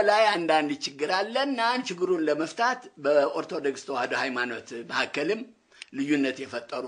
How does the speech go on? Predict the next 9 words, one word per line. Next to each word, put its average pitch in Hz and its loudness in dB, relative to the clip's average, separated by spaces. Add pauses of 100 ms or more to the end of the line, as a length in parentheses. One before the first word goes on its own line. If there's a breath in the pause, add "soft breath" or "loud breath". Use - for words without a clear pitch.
ሶስት 131 -10
መለኮት፣ 233 -2
አንድ 143 2
መለኮት 127 -10
ወዘተ 127 -8
እያሉ 147 2 (240)
ችግር 165 -4
የሚፈጥሩ 156 -2
ነበሩ። 254 2